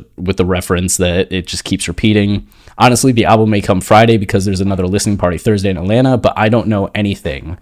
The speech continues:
Pusha T and Don Toliver as well. "The craziest thing about all this is I wasn't even supposed to be in Vegas." Yeah. <laughs> Okay.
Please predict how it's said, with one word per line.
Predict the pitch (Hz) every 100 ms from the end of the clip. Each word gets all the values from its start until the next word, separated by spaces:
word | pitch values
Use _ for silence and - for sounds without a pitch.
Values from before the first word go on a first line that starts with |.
| _ _ -
Pusha | 127 107
T | - 107
and | 92
Don | 95 98
Toliver | - 95 95 90 90
as | 98 90
well. | 101 120 120 117 - _ -
"The |
craziest | 101 139 131 123
thing | 131
about | 120 107 104
all | 107
this | 104 101
is | 98
I | 98
wasn't | 95 98
even | 95
supposed | - 95 87
to |
be | 87
in | 85
Vegas." | 85 82 78 87 - -
Yeah. | 90 87 - - -
<laughs> | 247 233 208 - - - -
Okay. | 101 87